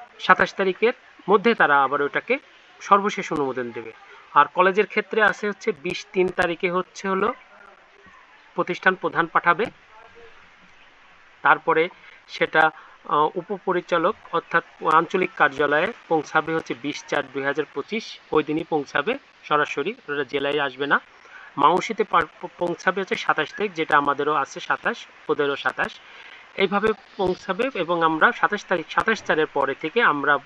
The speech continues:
বুঝতে পারবো আমাদের কাগজগুলো সঠিক মতন পৌঁছাইছে কিনা এবং সংশোধন হয়েছে কিনা। তো আজকে এটা চিঠি, এটা, আহ, মোহাম্মদ শাহজা-, শাহজাহান উপপরিচালক মাউসি থেকে এটা প্রকাশ করা হয়েছে।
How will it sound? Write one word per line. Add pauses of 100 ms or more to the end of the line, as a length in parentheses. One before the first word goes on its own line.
বুঝতে
পারবো
আমাদের (440)
কাগজগুলো (220)
সঠিক
মতন
পৌঁছাইছে
কিনা
এবং
সংশোধন
হয়েছে
কিনা। (960)
তো (220)
আজকে
এটা
চিঠি, (420)
এটা,
আহ,
মোহাম্মদ
শাহজা-, (100)
শাহজাহান (220)
উপপরিচালক (440)
মাউসি
থেকে
এটা
প্রকাশ
করা
হয়েছে।